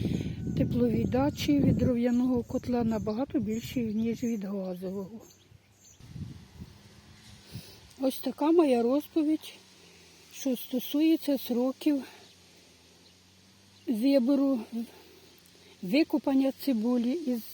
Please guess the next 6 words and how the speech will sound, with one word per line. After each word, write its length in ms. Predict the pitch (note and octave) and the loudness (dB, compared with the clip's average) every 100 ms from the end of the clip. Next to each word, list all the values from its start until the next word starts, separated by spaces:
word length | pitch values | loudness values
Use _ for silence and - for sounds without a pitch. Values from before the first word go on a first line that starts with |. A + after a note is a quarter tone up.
| - - | -16 -6
грядки. 640 | G3+ A3 G3 - - G3 - - - - - - - - - - - - | -2 0 -2 -8 -16 -16 -16 -20 -20 -20 -20 -20 -20 -20 -20 -20 -20 -14
Як 280 | G#3+ A#3 - | -6 -6 -2
я 100 | D4 | 2
вже 180 | D4 C4+ | 2 2
сказала, 580 | - - A3 A#3+ A#3 A3+ | -2 -4 -2 0 0 0
орієнтуємося 1080 | A3+ A3+ A#3 - F4+ F4 D#4+ - D#4+ D4 | 0 0 0 2 6 8 6 4 2 2